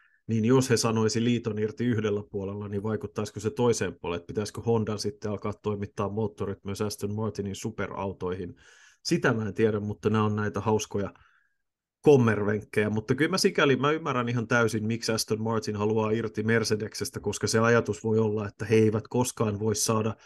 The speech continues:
yhtä hedelmällistä yhteistyötä Mercedeksen kanssa kuin mitä voimanlähdevalmistajan kanssa voisi optimaalisimmillaan olla.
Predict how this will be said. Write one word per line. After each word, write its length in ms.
yhtä 300
hedelmällistä 720
yhteistyötä 720
Mercedeksen 680
kanssa 340
kuin 160
mitä 280
voimanlähdevalmistajan 1120
kanssa 340
voisi 300
optimaalisimmillaan 1160
olla. 360